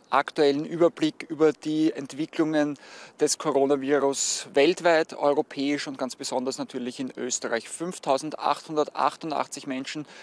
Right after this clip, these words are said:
sind derzeit an Corona erkrankt. Die positive Nachricht, wenn man so will, ist, neunundachtzig Prozent haben einen sehr milden Krankheitsverlauf. Das heißt, die müssen nicht in Spitälern behandelt werden. Die anderen schon und neunzig Patienten derzeit sogar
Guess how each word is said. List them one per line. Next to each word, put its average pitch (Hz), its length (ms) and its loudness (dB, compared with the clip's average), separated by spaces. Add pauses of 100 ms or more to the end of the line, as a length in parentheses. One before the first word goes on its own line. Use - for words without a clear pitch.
(120)
sind 139 260 -6
derzeit 139 500 4
an 135 180 -4
Corona 139 540 2 (240)
erkrankt. 139 720 0 (140)
Die 151 80 -6
positive 156 580 -2
Nachricht, 135 460 0
wenn 127 100 0
man 135 100 -4
so 131 200 -8
will, 135 160 -4
ist, 147 200 -2 (300)
neunundachtzig 143 680 2
Prozent 143 380 -4
haben 135 160 0
einen 135 160 -2
sehr 131 140 -4
milden 135 400 -6
Krankheitsverlauf. 127 880 0 (320)
Das 139 140 -8
heißt, 139 240 2
die 151 60 -2
müssen 143 480 -4
nicht 156 260 -6
in 147 80 -4
Spitälern 123 500 -4
behandelt 117 500 -4
werden. 113 220 -4 (460)
Die 147 80 4
anderen 160 400 4
schon 170 320 4
und 160 160 -2
neunzig 151 640 2
Patienten 147 600 0
derzeit 139 360 2
sogar 135 400 2